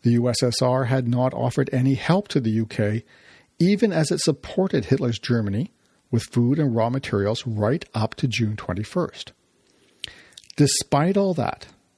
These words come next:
despite that communist propaganda had attacked Britain and the United States up to that day, Stalin wasted no time, not just in asking for, but demanding resources, material, and even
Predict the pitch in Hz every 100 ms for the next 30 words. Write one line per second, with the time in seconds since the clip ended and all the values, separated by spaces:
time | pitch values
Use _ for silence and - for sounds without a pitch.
0 | - - _ _ - 110 - - 110 135
1 | 139 - - 107 120 135 - 127 135 147
2 | 143 147 143 123 127 117 - - 123 151
3 | 117 107 123 139 175 233 107 104 110 117
4 | 127 - 113 117 - 113 117 - 143 151
5 | 156 127 - - _ _ _ _ _ _
6 | _ - - - - - - 123 139 185
7 | 180 135 139 - 131 110 113 113 139 185
8 | - 110 90 - _ _ _ _ 170 226
9 | - - 113 - - 120 139 - 113 -
10 | 82 - - - - 117 - 120 120 127
11 | 160 170 120 101 117 - _ _ 110 117
12 | 143 139 - 147 - _ _ - 113 -
13 | 139 147 123 113 104 123 _ _ _ _
14 | _ _ 135 127 156 165 170